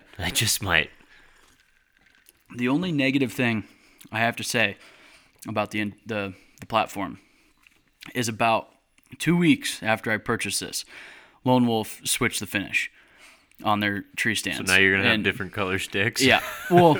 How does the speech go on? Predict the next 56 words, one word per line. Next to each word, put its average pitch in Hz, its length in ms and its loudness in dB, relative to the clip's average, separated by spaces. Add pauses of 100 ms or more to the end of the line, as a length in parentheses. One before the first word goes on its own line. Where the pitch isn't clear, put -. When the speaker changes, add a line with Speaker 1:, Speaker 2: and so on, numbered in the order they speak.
Speaker 1:
yeah, 113 360 6
yeah. 110 180 4
That, 117 240 4
and 120 120 0
it's, 117 400 -2 (540)
it's 113 80 0
gonna 135 160 4
bother 117 300 6
me 110 120 2
a 95 60 -2
lot. 82 360 -4
I 110 80 -4
can 104 80 -4
tell 107 140 0
you 104 60 2
that 95 80 0
right 90 200 -4
now. 76 180 -4 (420)
It - 40 -2
already 117 220 4
does. - 480 -4
<laughs> - 20 -20 (400)
Um, 190 80 2 (220)
Speaker 2:
Haven't 113 180 6
even 127 200 0
got 104 200 4
'em 90 120 -8
yet. 85 240 -4
Speaker 1:
so, 139 120 2
Speaker 2:
Already 117 180 4
mad. 95 220 -10
Speaker 1:
yeah, 101 140 4
the 107 120 2
old 131 360 2
style 110 420 2
has 104 200 0
the 104 80 -8
Silent 101 340 2
Touch 104 200 -4
technology, 98 460 -6
which 95 140 -10
is, - 40 -6
like, 95 120 -10
that 92 120 -4
rubberized, 95 720 -4
Speaker 2:
Yeah. 85 220 0 (120)
Speaker 1:
uh, 85 40 -6
coating, 98 520 -4
which - 380 0 (540)
I 110 80 2
love 113 480 2
it - 260 -8
on 104 120 -4
the 95 60 -6
bow. 92 300 -8 (560)
Speaker 2:
Mm-hmm. 87 320 -10